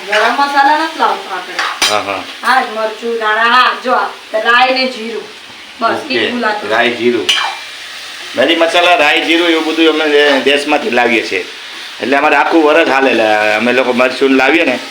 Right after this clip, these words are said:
Speaker 1: મરચું.
Speaker 2: દસ બાર કિલો લાવીએ કે પંદર કિલો?
Speaker 1: દસ, પંદર ક્યાં?
Speaker 2: પછી વધારે લાવીએ ને તો બગડી જવાનું વ્યવ-, ઓલી રહે.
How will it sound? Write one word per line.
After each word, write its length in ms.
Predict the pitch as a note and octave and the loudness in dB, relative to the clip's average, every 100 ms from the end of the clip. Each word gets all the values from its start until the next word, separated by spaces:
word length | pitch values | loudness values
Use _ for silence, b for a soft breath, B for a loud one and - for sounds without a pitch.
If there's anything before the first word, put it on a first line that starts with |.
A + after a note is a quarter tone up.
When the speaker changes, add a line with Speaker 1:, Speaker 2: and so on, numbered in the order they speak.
| - - - A3+ | -16 -16 -16 -12
Speaker 1:
મરચું. 560 | A3 - - A2+ C3+ | -10 -10 -8 0 2
Speaker 2:
દસ 60 | C3+ | 4
બાર 180 | D3 D3 | 2 2
કિલો 220 | D#3+ E3 | 4 4
લાવીએ 240 | F3 G3 | 6 4
કે 60 | D3+ | 2
પંદર 260 | E3 E3 | 2 2
કિલો? 180 | C3+ G2 | 2 -2
Speaker 1:
દસ, 1400 | - - - - - - - - - - C#3+ - - G3+ A3+ B3 - - | -4 -10 -14 -14 -8 -6 -6 -8 -12 -14 -14 -14 -14 -6 0 0 0 -6
પંદર 380 | G3+ G3 G#3+ A#3 B3 | -12 -6 -4 -2 -2
ક્યાં? 160 | B3+ - - - - - - - - - - - - - | -6 -6 -14 -18 -16 -16 -16 -18 -18 -18 -18 -18 -6 -2
Speaker 2:
પછી 440 | B2+ C#3 C#3+ C#3+ | 2 4 4 4
વધારે 360 | C3+ C3 C#3 D3+ | 4 4 4 6
લાવીએ 260 | D3+ D#3+ | 4 4
ને 80 | D#3+ | 4
તો 180 | D3+ D3 - B2 | 2 2 -2 -2
બગડી 300 | B2+ C3+ C3+ | 0 2 4
જવાનું 400 | C3+ C3 B2+ A#2 | 4 4 2 2
વ્યવ-, 300 | A#2+ B2 A#2+ | 2 2 0
ઓલી 160 | A#2 | 0
રહે. 180 | G#2 | 0